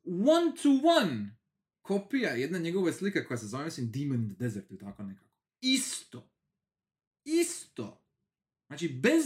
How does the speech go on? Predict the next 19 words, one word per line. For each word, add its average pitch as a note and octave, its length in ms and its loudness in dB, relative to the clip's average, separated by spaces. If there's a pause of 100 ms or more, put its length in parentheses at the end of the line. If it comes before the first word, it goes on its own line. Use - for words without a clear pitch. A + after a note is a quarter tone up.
srama! C4+ 680 -4 (880)
I B2+ 120 -2
naravno, D#3 440 2 (240)
oni F#3+ 260 0
u E3 60 4
svojim D#3+ 440 -2
promotivnim A2+ 480 -6
materijalima, G2+ 580 -10
jel, A2 120 -10 (440)
inspirirano, C#3+ 840 -4 (320)
dijelovi, A#2 420 -8
ono, G#2+ 320 -4
radom G#2 600 -6 (100)
tog G#2+ 180 -12
i G#2 60 -10
tog A2 160 -10
umjetnika. A2+ 460 -10
Ma A2+ 140 -10
kurac! - 640 -4